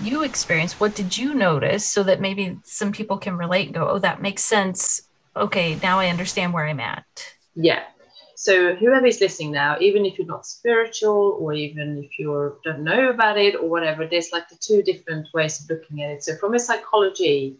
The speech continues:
Speaker 2: doctor, they would say that anyone who's gone through a trauma,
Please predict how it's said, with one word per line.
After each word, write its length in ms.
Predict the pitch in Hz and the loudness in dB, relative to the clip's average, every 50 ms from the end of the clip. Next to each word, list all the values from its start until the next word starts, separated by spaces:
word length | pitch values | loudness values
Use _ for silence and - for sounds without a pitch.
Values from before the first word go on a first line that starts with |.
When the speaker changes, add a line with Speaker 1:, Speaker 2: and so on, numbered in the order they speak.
| _ - - | _ -2 0
Speaker 2:
doctor, 460 | - 151 - - - - - - - 143 - - _ _ _ | 2 2 2 -2 -8 -10 -8 -6 -6 -8 -8 -12 _ _ _
they 180 | - 196 202 226 | 2 4 4 4
would 220 | 233 220 233 - | 4 0 -2 -4
say 460 | - - - 160 165 170 165 156 156 160 | -4 -2 0 0 2 2 0 0 -2 -2
that 120 | - - | -2 -2
anyone 360 | 175 190 196 208 202 196 175 170 | 0 0 0 2 2 2 0 0
who's 180 | 160 156 - | -2 -4 -2
gone 240 | - 165 151 147 147 - _ | 0 0 0 0 -2 -2 _
through 360 | - 160 151 147 143 - 135 - - | 2 4 4 4 2 0 -4 -8 -10
a 20 | |
trauma, 720 | - - - 165 160 156 147 143 143 139 - - 147 - | -10 -6 -2 0 2 2 0 0 -2 -2 -2 -2 -4 -4